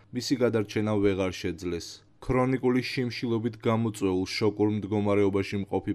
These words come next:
პატარა გოგიტა შაბათს ღამის ორ საათზე გარდაიცვალა. თურქეთის საზღვართან სოფელ მახოში მცხოვრები აბაშიძეების ოჯახის შემზარავი გაჭირვების შესახებ საზოგადოებისთვის ოცდაერთ მარტს აჭარის ტელევიზიის მეშვეობით გახდა ცნობილი.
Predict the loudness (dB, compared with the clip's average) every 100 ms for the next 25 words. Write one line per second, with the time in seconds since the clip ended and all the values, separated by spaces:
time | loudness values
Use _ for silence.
0 | -2 -2 -2 -2 0 0 0 0 -2 -4
1 | -14 -6 0 0 0 -4 -6 -4 -2 -2
2 | -2 -4 -4 -4 -2 -2 -2 -2 -2 -2
3 | -4 -4 -6 -6 -8 -12 -18 2 2 2
4 | 0 0 0 2 2 4 2 2 0 -4
5 | -4 0 0 2 2 0 -2 -4 -4 -6
6 | -4 2 4 4 2 0 0 -4 -8 -6
7 | 0 0 0 -4 -2 -2 -4 -6 -4 -4
8 | -2 0 0 0 0 -2 0 0 0 -4
9 | -6 -6 -4 -6 -6 -10 -14 -4 -2 0
10 | 0 4 6 4 0 -4 -2 0 0 2
11 | 0 0 0 0 0 -2 -8 -18 _ -6
12 | -4 0 0 -2 -2 2 2 2 -2 -4
13 | -4 -4 0 -2 -2 -2 -2 -2 -8 -6
14 | -6 -4 -4 -6